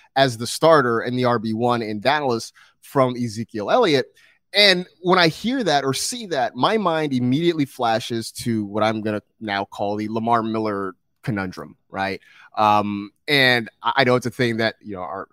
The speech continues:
our, our old con-, consensual pal, uh, Jake Seeley has talked about too with Lamar Miller. All those years when we were all like, "Free Lamar Miller, he needs more touches, he needs more opportunity,"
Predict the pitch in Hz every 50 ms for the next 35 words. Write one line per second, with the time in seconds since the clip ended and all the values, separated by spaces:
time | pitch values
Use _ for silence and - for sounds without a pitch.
0 | - - - 107 98 - _ _ - 104 107 110 107 107 110 107 - - _ _
1 | _ - 120 110 104 107 95 _ _ - 120 107 - 117 113 - 107 107 - -
2 | 113 110 110 107 107 107 131 151 _ _ - 98 101 101 104 104 104 101 90 107
3 | 104 117 110 101 - - - 131 127 117 110 110 113 110 - - 113 104 98 -
4 | 98 101 101 - - - 285 247 202 170 151 143 135 139 135 151 226 247 214 190
5 | 180 175 - - - - - - _ _ _ _ - 175 196 226 254 277 240 220
6 | 226 220 226 208 165 151 160 165 147 123 107 95 92 - - - _ _ _ _
7 | - 117 113 110 127 180 214 202 196 185 175 165 165 160 147 135 127 - - -
8 | - 190 226 254 233 226 214 202 196 190 185 175 160 139 117 90 - - _ _
9 | _ _ _ - - 214 262 269 240 226 220 185 180 180 180 175 - - 151 135
10 | 131 - 120 107 - - 190 196 185 180 160 165 160 156 147 139 135 - 127 123
11 | - - 180 160 143 120 113 107 104